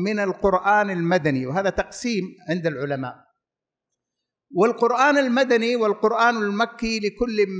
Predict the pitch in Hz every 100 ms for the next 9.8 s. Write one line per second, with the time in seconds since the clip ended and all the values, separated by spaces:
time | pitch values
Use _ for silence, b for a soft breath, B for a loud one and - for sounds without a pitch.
0 | 196 240 226 220 233 240 247 240 - _
1 | - 190 233 185 151 127 - _ _ _
2 | _ _ - 160 190 180 226 220 180 196
3 | 175 226 226 156 156 214 175 127 - -
4 | _ _ _ _ _ _ _ _ _ -
5 | 180 196 220 208 247 269 262 233 - _
6 | _ _ _ _ 190 196 190 226 233 -
7 | 180 196 220 - _ _ _ - 208 190
8 | 208 233 - 165 165 - _ _ 190 202
9 | 190 170 190 202 190 185 - _